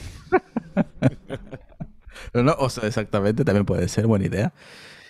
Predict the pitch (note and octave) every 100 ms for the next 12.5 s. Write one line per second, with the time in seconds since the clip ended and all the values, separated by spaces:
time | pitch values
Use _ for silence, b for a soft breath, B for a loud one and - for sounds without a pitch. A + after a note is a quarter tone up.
0 | B A#2 A#2+ A#2+ C#3 D3 D3+ C#3+ C3+ A#2+
1 | B2 A2+ A2 A2 G2 G#2+ C#3 - - A2+
2 | A2+ A2 - A#2 A2+ - D#3+ F3+ A#2 G#2
3 | B2 C#3+ D#3+ - A2+ A#2+ - C3+ - C3
4 | G#2+ F#2+ F#2 F2 B2 G2+ G#2 A#2+ C#3 D3
5 | A#2+ G#2+ G2 G#2 G#2+ B2+ A#2+ F#2+ G#2+ A2
6 | A2+ G#2+ - G#2 F#2+ G2+ A2 G2+ G#2 C3
7 | A#2 A#2 A2+ - D#3+ D#3+ C3 C3 A3 -
8 | G3+ G3+ C3+ B2 B2 B2 C#3+ A2 G2 G#2
9 | F2 D#2 - G2+ G#2 G2+ C3+ G2+ F#2 G2+
10 | - - b b b b b b - G#2
11 | G#2 A2+ A2 E3+ - A3+ D#3 D3 C#3+ E3
12 | G#3 - A#2+ A#2 A2+